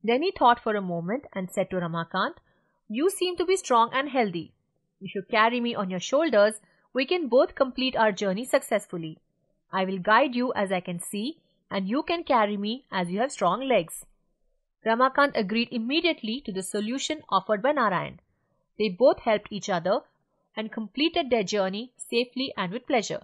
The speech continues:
We all can achieve our goals by helping one another in times of need. Ten. Recite or read your favorite or any English poem before the class.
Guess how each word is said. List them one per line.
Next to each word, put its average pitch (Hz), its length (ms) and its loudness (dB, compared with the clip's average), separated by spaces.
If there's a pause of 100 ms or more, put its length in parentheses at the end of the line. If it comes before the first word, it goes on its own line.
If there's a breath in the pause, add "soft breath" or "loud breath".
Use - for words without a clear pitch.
(720)
We 208 120 -4
all 269 240 6
can 339 160 0
achieve 233 340 0
our 214 100 6
goals 196 520 -2
by 196 120 2
helping 220 420 -2
one 262 180 2
another 208 460 0 (280 soft breath)
in 262 160 -2
times 185 280 0
of 254 140 -4
need. 254 300 -6 (1080)
Ten. 226 300 -4 (520)
Recite 285 500 2
or 240 120 2
read 294 300 -2
your 285 100 2
favorite 233 600 -2
or 220 180 0
any 277 340 0
English 269 340 -6
poem 208 360 -2
before 190 260 -6
the 269 100 0
class. 214 420 0